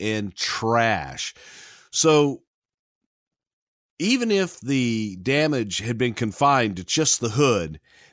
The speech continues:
now the entire car is just absolutely getting trashed. People are throwing shit, trying to knock out the back, uh, brake lights and things like that.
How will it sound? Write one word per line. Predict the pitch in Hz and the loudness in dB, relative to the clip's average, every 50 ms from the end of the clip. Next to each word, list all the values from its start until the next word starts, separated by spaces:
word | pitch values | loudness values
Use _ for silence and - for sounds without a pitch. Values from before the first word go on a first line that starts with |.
| _ - | _ -6
now | 95 113 156 208 254 254 226 175 143 127 113 110 113 117 104 85 _ _ _ _ _ _ _ _ _ _ _ _ _ _ _ _ - | -2 2 4 4 6 6 4 4 4 4 4 2 0 0 -4 -8 _ _ _ _ _ _ _ _ _ _ _ _ _ _ _ _ -2
the | 127 151 151 143 | 0 2 2 2
entire | 131 120 - 139 156 151 143 127 117 110 | 2 0 0 2 2 4 4 4 2 0
car | 98 - - 139 131 123 117 104 95 90 | -2 -4 0 2 2 4 4 2 -2 -4
is | 73 92 - | -6 -6 -6
just | - - 107 95 - - - - | -4 -4 -4 -4 -6 -8 -6 -2
absolutely | 123 127 120 107 - - - 101 101 92 95 110 127 127 - - 80 95 92 | 0 0 0 0 -2 -6 -6 -4 -4 -6 -2 0 0 0 -2 -4 -6 -8 -6
getting | 80 92 104 101 98 90 85 | -4 -4 -4 -2 -2 -4 -4
trashed. | - - 104 92 90 82 71 64 - - - - - - - - - - - - | -4 -4 -2 -2 -2 -2 -4 -8 -10 -12 -12 -12 -12 -18 -20 -20 -20 -18 -8 -2
People | 143 151 139 139 135 120 | 0 0 0 0 -4 -4
are | 110 | -6
throwing | 101 - 131 131 131 131 131 | -6 -4 0 2 2 2 0
shit, | 123 - 139 131 - | 0 -2 -4 -4 -4
trying | - 123 123 123 123 117 | -2 0 0 0 0 0
to | 110 | -2
knock | 110 113 113 117 117 - 120 | -2 0 0 -2 -2 -2 0
out | 113 110 110 - - | 0 0 0 -2 -6
the | 98 90 | -10 -6
back, | 87 107 107 104 101 101 - _ - 71 | -2 0 0 0 0 -2 -6 _ -12 -6
uh, | 98 98 92 90 90 87 82 73 - _ _ _ _ _ _ _ _ _ _ _ _ _ _ _ _ _ - | -4 -2 -2 -2 -4 -6 -8 -12 -14 _ _ _ _ _ _ _ _ _ _ _ _ _ _ _ _ _ -2
brake | 123 135 135 127 - | 2 2 2 0 0
lights | 117 120 120 120 120 117 - - | 0 0 2 2 2 0 -4 -8
and | 98 95 - | -10 -8 -6
things | - 113 110 101 98 | -4 -4 -4 -2 -2
like | 113 113 101 - | -2 -2 -2 0
that. | 120 117 113 113 113 - | 0 2 2 2 0 -2